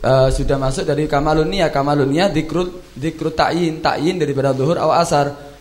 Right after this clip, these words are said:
Cuman dimungkinkan di situ au, eh, ataf, di situ ataf khas alal am. Apakah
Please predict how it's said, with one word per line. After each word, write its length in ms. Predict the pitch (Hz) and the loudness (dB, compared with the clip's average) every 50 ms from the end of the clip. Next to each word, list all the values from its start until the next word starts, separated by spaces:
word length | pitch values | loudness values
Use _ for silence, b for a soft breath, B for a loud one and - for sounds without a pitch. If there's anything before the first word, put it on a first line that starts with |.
| - | -12
Cuman 400 | - 123 143 170 180 170 147 - - - | -6 0 0 2 2 0 -2 -4 -4 -4
dimungkinkan 560 | 147 151 151 147 147 156 147 147 180 180 170 | -2 0 0 0 0 -2 -2 0 0 0 0
di 80 | 151 | 0
situ 240 | 131 143 143 160 180 | -2 -2 0 0 0
au, 400 | 165 - 165 160 170 180 196 - B B B B B B B - | 0 2 4 4 4 4 4 0 B B B B B B B -4
eh, 180 | 135 139 139 - 143 135 143 | 0 0 2 2 2 2 2
ataf, 240 | 147 - 180 165 | 2 2 0 0
di 80 | 143 135 | 0 -2
situ 320 | 135 139 147 143 165 175 | -2 -2 -2 0 0 0
ataf 480 | - - 127 131 131 151 165 180 175 - - - - - - - - - | 0 2 0 2 4 4 2 2 2 -2 -10 -16 -20 -20 -20 -20 -16 -6
khas 320 | - 147 151 165 165 - | 0 2 2 4 2 2
alal 400 | - - 123 127 127 123 117 117 | 0 0 2 4 4 2 2 2
am. 320 | 110 127 123 113 104 101 101 - - - - - - - b b b b b b b | 2 2 2 2 0 -4 -8 -10 -12 -16 -20 -20 -20 -20 b b b b b b b
Apakah 400 | - 160 165 190 208 202 220 226 | 2 4 6 6 6 8 8 6